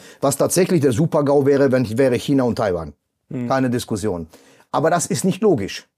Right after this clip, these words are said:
Speaker 1: Es ist auch nicht rational, im Moment nicht.
Speaker 2: Mhm.
Speaker 1: Weil die Chinesen haben andere Probleme, die müssen erstmal den Markt auf die Reihe kriegen, die haben selbst Immobilien, äh, Immobilienprobleme zu lösen, sie haben Infrastrukturprobleme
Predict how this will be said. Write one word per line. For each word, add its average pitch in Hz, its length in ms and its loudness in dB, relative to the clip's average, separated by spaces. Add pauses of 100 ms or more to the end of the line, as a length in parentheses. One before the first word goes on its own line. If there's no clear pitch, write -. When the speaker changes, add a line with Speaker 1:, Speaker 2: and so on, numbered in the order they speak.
(380)
Speaker 1:
Es 151 200 0
ist 165 120 -2
auch 170 160 0
nicht 165 200 0
rational, 160 680 -2
im 143 120 2
Moment 131 320 0
nicht. - 400 -12
Speaker 2:
Mhm. 127 380 -4 (520)
Speaker 1:
Weil 117 100 -2
die 131 80 0
Chinesen 139 320 2
haben 135 100 0
andere 147 300 0
Probleme, 165 420 0
die 139 80 -2
müssen 127 200 -2
erstmal 127 260 0
den 123 80 2
Markt 123 200 -2
auf 123 120 -2
die 127 100 -4
Reihe 127 200 -2
kriegen, 135 260 -2
die 127 80 0
haben 117 120 0
selbst 120 240 -2
Immobilien, 135 720 0
äh, 117 400 -2 (240)
Immobilienprobleme 135 960 0
zu 127 160 -2
lösen, 131 280 0
sie 120 140 -2
haben 117 140 0
Infrastrukturprobleme 127 1120 -2